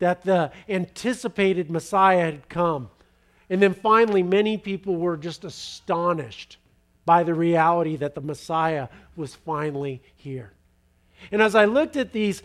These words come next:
seven things, doubt, confusion, consideration, worship, disturbing, being disturbed, investigating, and being astonished, that this is really hasn't changed much.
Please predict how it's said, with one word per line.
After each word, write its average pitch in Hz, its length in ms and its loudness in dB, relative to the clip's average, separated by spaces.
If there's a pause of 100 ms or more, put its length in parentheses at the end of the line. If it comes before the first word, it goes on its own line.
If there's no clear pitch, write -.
(140)
seven 214 420 4
things, 196 480 4
doubt, 180 640 4
confusion, 180 840 -2
consideration, 170 1200 -2
worship, 175 680 -2 (260)
disturbing, 175 920 -2
being 185 340 -2
disturbed, 175 720 -2 (220)
investigating, 175 1000 0
and 156 140 -6
being 170 200 -2
astonished, 175 760 -4
that 175 260 0 (420)
this 269 220 0
is 277 180 -4
really 220 500 0
hasn't 190 360 -2
changed 214 460 -4
much. - 480 -12